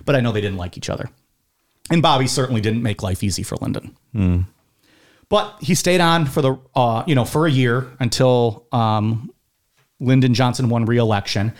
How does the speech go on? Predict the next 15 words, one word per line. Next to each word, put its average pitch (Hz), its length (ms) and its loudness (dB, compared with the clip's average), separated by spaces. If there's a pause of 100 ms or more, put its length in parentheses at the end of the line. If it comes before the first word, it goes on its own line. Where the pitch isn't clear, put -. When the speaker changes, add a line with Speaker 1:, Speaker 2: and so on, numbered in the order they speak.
(360)
Speaker 1:
Bobby 120 280 0
left 117 340 0
the 127 100 0
administration 113 760 0
and 113 200 0
spent - 380 0
the 113 80 2
next 123 400 0
year, 127 360 2
year 120 180 4
and 120 80 4
a 120 40 2
half 113 280 -2
or 117 60 -10
so, 117 460 -2